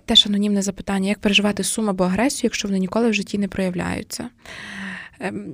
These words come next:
питання, е, знову ж таки, вони точно проявляються. Можливо, просто ви їх тамуєте. Можливо, ви їх запхали десь так глибоко під плінтус, що, ем,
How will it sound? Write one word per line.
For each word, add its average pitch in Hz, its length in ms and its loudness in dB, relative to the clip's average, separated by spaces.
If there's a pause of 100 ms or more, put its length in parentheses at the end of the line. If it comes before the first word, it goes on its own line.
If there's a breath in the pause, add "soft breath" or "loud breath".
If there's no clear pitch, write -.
(120)
питання, 240 480 6
е, 196 320 2
знову 190 240 2
ж - 80 -2
таки, - 160 -2
вони 202 140 4
точно 185 340 2
проявляються. 170 600 -2
Можливо, 214 240 0
просто - 260 -6
ви 196 100 2
їх 185 140 -2
тамуєте. 160 520 -4
Можливо, 202 320 0
ви 190 80 2
їх 190 100 2
запхали 196 340 0
десь 180 140 -4
так - 200 -2
глибоко 208 360 2
під - 180 -4
плінтус, 294 560 0 (720)
що, 185 720 0
ем, 92 580 -4